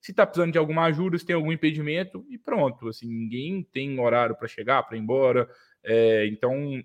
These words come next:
e funciona bem, e as pessoas gostam, é, desse modelo aqui também. A gente tem, é, algumas reuniões fixas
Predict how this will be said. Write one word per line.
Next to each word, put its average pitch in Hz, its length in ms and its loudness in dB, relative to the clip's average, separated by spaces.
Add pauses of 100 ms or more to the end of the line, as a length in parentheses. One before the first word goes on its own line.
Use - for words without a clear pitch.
e 139 300 -8
funciona 180 500 2
bem, 170 640 -2
e 147 60 0
as 147 100 2
pessoas 156 460 -2 (400)
gostam, 156 640 8 (280)
é, 127 300 8
desse 147 340 0
modelo 143 340 2
aqui 135 140 -6
também. 143 340 0
A 113 60 -2
gente 110 240 -6
tem, 131 360 -4 (320)
é, 113 240 4
algumas 123 360 6
reuniões 127 340 0
fixas 247 420 -6